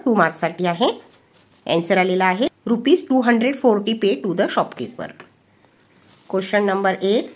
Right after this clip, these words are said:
solve the following example. टोटल फोर मार्क्ससाठी आहे. ए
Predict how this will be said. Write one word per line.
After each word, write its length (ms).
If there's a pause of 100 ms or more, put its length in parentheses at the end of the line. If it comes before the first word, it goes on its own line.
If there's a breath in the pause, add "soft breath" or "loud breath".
(100)
solve 200
the 140
following 400
example. 520 (240 loud breath)
टोटल 380
फोर 180
मार्क्ससाठी 520
आहे. 260 (2000)
ए 120